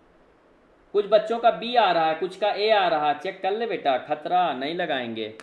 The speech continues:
Divide कर लेना बेटा, एफ़ टू बराबर एफ़ वन,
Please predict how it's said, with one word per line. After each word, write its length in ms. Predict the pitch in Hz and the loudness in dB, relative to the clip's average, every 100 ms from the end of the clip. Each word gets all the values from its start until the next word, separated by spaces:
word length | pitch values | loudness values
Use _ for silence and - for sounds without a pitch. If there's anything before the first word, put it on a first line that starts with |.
| - - - _ _ _ _ _ _ _ _ | -20 -20 -20 _ _ _ _ _ _ _ _
Divide 500 | - 165 170 185 208 | -6 -2 0 0 0
कर 120 | - 208 | 0 2
लेना 300 | 214 214 208 | 2 0 0
बेटा, 280 | 214 214 214 277 - - _ 127 | 0 0 -2 -4 -10 -20 _ -6
एफ़ 280 | 160 185 - | -2 -2 -4
टू 120 | 240 | -10
बराबर 440 | 233 208 190 196 190 | 2 2 2 0 0
एफ़ 260 | 180 175 185 | -2 -2 -2
वन, 300 | 190 202 | 0 0